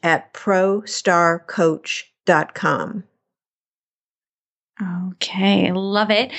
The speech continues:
Speaker 2: And for those of you who are listening, you know you can find all the links and resources that Meredith shared in her episode at women taking the lead dot com. You can put Meredith in the search bar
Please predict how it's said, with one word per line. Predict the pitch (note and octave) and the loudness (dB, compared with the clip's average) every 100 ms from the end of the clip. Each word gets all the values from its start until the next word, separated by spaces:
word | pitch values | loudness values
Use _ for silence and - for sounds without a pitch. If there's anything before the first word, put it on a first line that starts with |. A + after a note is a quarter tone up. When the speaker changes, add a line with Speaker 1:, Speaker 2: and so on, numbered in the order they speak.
| - C4+ | -8 -4
Speaker 2:
And | B3 | 0
for | C4 | 0
those | B3 B3 | 0 0
of | B3 | 0
you | C4 | 0
who | A#3+ B3 | 2 2
are | A3 | 2
listening, | G#3+ A3 G#3+ G#3 G3+ | 0 -2 -2 0 0
you | A3 | 2
know | A3+ A3 | 2 2
you | A3 | 2
can | A3 A3 | 0 0
find | G#3 G3 - | 0 -2 -2
all | - G#3 G#3+ | 0 2 2
the | A3 | 2
links | A#3 A3 G#3+ | 0 0 0
and | A3+ G#3+ | -2 0
resources | A3 G#3+ G#3+ G#3 C4+ C4 | 0 2 0 0 0 0
that | G#3 | -2
Meredith | F#3+ G3 G3+ G3+ | 0 0 0 -2
shared | - - G3+ G3+ | -2 0 2 2
in | G3+ F#3+ | 0 0
her | G3+ - | 0 0
episode | G3+ G#3 G#3 G3 A3 - | -2 -4 0 2 2 0
at | G3+ - | -2 0
women | G#3 G#3 A3+ | 2 2 2
taking | A3+ A3 | 0 2
the | G#3+ | 0
lead | G3+ G#3 G#3 | 2 2 2
dot | F3+ F3+ | -2 -2
com. | - F#3+ | -2 0
You | G#3 G3+ | 0 -2
can | G#3 | -2
put | - G3+ G3 | -2 -4 -2
Meredith | F#3+ F#3+ G#3 A3 A3 | 0 2 2 0 -2
in | F#3+ F3+ | -4 -4
the | |
search | F3 F#3+ F#3+ - | -4 -2 -2 -2
bar | A3+ A#3+ C4+ | 0 2 0